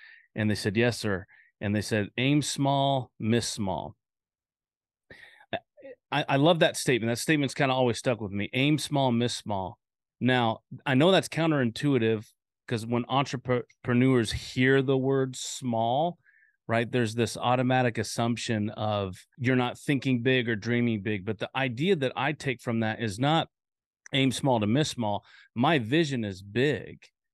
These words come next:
but I need these micro wins for confidence. I need these micro wins for case studies, for helping myself to know that these are there. And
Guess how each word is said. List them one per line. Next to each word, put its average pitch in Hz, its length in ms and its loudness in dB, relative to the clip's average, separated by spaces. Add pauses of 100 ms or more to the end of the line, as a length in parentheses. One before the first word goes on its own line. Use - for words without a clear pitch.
(160)
but 127 320 2
I 139 180 4
need 151 360 8
these 113 240 2
micro 123 600 -2
wins 104 720 -8 (560)
for 104 140 -4
confidence. 139 800 0 (100)
I 120 120 0
need 127 200 4
these 117 220 0
micro 127 440 -2
wins 113 460 -4
for 101 560 -4 (200)
case 147 320 0
studies, 135 440 0
for 104 200 -4
helping 135 400 0
myself 127 520 0
to 110 120 -4
know 113 180 2
that 113 160 0
these 107 220 2
are 104 80 2
there. 110 300 4
And 95 140 0